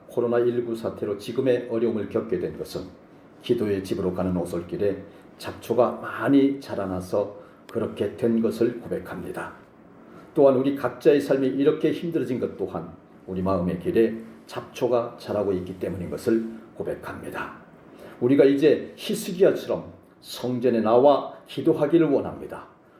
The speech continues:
더욱 열심히 기도하여 전 한국교회 기도의 집으로 가는 길의 잡초들을 다 거두어내기 원합니다.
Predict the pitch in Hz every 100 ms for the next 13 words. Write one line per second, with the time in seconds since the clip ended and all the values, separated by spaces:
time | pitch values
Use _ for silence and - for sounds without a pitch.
0 | _ _ 135 180 180 135 165 180 208 160
1 | 139 113 98 98 80 - _ _ _ -
2 | 123 170 196 175 - - 151 143 - 131
3 | 139 139 156 165 156 147 139 135 - 127
4 | 120 110 120 117 117 113 113 95 95 92
5 | - - 95 85 - - 180 180 160 151
6 | 180 175 - - - 131 120 90 76 82
7 | -